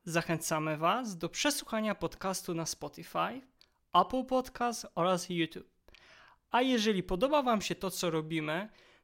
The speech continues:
to serdecznie zachęcamy do subskrybowania programu.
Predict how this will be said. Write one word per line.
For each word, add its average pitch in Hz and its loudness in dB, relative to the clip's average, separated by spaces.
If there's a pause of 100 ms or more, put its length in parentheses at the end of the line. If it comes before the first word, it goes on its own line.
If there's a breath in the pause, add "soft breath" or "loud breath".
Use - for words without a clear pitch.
to 170 -4
serdecznie 208 4
zachęcamy 190 2
do 165 2
subskrybowania 156 -2
programu. 156 -10